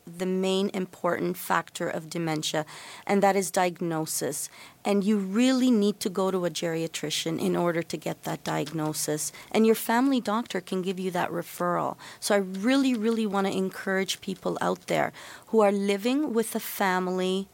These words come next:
member, a loved one who has any form of severe memory loss or any issues related to their,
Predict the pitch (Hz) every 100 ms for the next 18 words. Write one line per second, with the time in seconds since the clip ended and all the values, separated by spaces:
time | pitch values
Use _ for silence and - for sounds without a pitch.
0 | _ - 180 175 180 180 170 180 - -
1 | 196 190 190 170 165 175 175 175 175 -
2 | - 190 165 - - 202 196 175 156 -
3 | - - - 190 190 - - 190 180 185
4 | 190 170 156 - - - - - 185 160
5 | 196 190 185 185 185 185 180 180 175 180
6 | - - - - - 214 247 269 - 220
7 | - 196 165 170 175 175 190 175 151 -
8 | - 165 175 170